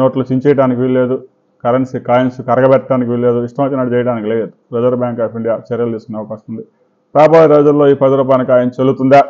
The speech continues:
కేవలం భవిష్యత్తులో పిల్లలకి భ-, పాత రోజుల్లో ఇలా పది రూపాయల కాయిన్ ఒకటి వచ్చింది, కొన్ని రోజుల తర్వాత చెల్లకుండా పోయింది, ఎవడు తీసుకోలేదని చూపించడానికి మాత్రమే పనికొచ్చిందా అనే దాని మీద మరో వీడియోలు తెలుస్తున్న వీడియోని లైక్ చేయండి,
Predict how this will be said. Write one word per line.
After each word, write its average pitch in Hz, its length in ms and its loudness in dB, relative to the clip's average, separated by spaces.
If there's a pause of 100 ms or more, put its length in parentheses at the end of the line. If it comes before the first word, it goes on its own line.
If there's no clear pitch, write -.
(800)
కేవలం 143 340 4 (520)
భవిష్యత్తులో 135 440 0 (100)
పిల్లలకి 131 420 2
భ-, 123 180 0 (420)
పాత 135 240 2
రోజుల్లో 127 360 2
ఇలా 120 100 2 (100)
పది 120 160 0
రూపాయల 127 300 0
కాయిన్ 123 220 2
ఒకటి 110 180 -2
వచ్చింది, 123 300 0 (840)
కొన్ని 120 180 -2
రోజుల 139 200 6
తర్వాత 123 200 2 (100)
చెల్లకుండా 131 400 2
పోయింది, 120 240 0 (460)
ఎవడు 123 240 -4
తీసుకోలేదని 120 500 -2
చూపించడానికి 117 520 -6 (100)
మాత్రమే 117 320 -6
పనికొచ్చిందా 110 500 -8 (180)
అనే 123 180 -4
దాని 117 200 -4
మీద 131 100 2 (460)
మరో 113 240 -4
వీడియోలు 127 240 0
తెలుస్తున్న 117 300 -6
వీడియోని 113 340 -6
లైక్ 117 160 -2
చేయండి, 117 180 -8